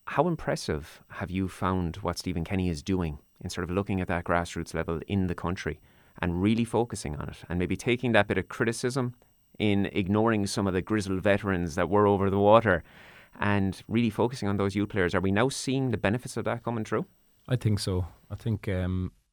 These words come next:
Speaker 2: I think what helped them a lot as well is being with the twenty-ones before he went into the senior squad, because he knew all the lads, he knew their characters, he knew what type of players they were. And as soon as he went in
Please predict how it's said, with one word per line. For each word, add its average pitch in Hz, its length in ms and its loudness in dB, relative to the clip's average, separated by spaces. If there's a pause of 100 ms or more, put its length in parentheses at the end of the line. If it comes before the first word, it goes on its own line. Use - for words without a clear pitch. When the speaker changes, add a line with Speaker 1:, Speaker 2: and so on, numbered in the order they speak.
Speaker 2:
I - 60 -12
think 120 220 -4
what 113 120 0
helped 104 280 2
them 95 120 -2
a 92 40 0
lot 98 220 0
as 87 120 -4
well 95 220 0
is 90 320 -4 (380)
being 98 180 0
with 98 100 0
the 92 80 -6
twenty-ones 98 560 0 (380)
before 104 260 -2
he 98 60 2
went 101 180 0
into 98 300 -2 (200)
the 101 80 -6
senior 107 280 0
squad, 92 300 -2
because 90 220 -8
he 95 60 -2
knew 98 160 2
all 95 100 0
the 92 80 -2
lads, 92 300 -2 (380)
he 101 60 -8
knew 95 120 2
their 92 80 0
characters, 98 560 -2
he 90 60 -4
knew 95 100 0
what 90 100 -2
type 92 200 -6
of 82 80 -6
players 101 300 0
they 92 60 -2
were. 87 200 -2 (520)
And 101 100 -2
as 92 80 0
soon 107 180 4
as 95 80 6
he 95 60 2
went 104 220 2
in 101 260 2